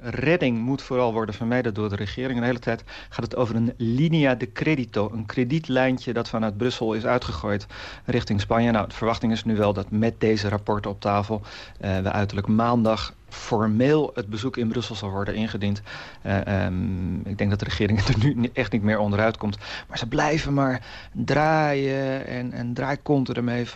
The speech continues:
van wanneer komt dat dan? En de ene keer, ene moment, eh, zaten de, de verkiezingen in Griekenland in de weg.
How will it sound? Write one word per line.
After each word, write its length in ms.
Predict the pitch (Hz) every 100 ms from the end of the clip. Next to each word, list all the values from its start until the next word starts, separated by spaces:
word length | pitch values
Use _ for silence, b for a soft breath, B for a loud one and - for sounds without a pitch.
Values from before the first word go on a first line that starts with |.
| 127
van 300 | 117 120 117
wanneer 360 | 113 117 135 135
komt 260 | - 135
dat 200 | 127 -
dan? 260 | 123 123 110 B B B B
En 120 | 117
de 60 | 120
ene 140 | 139
keer, 320 | 139 131 123
ene 140 | 135 139
moment, 380 | 123 117 -
eh, 120 | - 117 - - -
zaten 300 | 117 117 113
de, 240 | 107 117 107
de 140 | 110
verkiezingen 440 | - 110 120 117
in 80 | 113
Griekenland 480 | 104 170 180 131 120
in 140 | 113
de 80 | 113
weg. 320 | 107 110 -